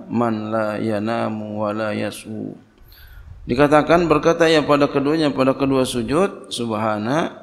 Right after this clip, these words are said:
maha suci, man la yanamu, zat yang tidak tidur, wa la yasu, dan yang tidak lupa.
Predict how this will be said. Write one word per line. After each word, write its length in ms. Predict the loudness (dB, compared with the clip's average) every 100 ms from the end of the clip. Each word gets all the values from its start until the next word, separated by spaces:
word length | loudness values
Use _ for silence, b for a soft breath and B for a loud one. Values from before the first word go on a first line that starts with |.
| -4
maha 240 | -2 -2
suci, 800 | -4 -6 -8 -4 -2 -2 -4 -6 -4
man 320 | -2 -2 -2
la 80 | -2
yanamu, 960 | -2 -4 -4 -4 -4 -4 -2 -4 -6 -10 -20 _ _
zat 320 | -2 -2 -2 -2
yang 240 | -2 -2
tidak 400 | -4 -4 -6 -6
tidur, 400 | -8 -6 -6 -4
wa 240 | -4 -4
la 80 | -2
yasu, 400 | -2 -2 -4 -4
dan 160 | -4 -2
yang 240 | -4 -6
tidak 400 | -6 -4 -2 -4 -12 -20 _ _ _ _ -10
lupa. 400 | -8 -8 -10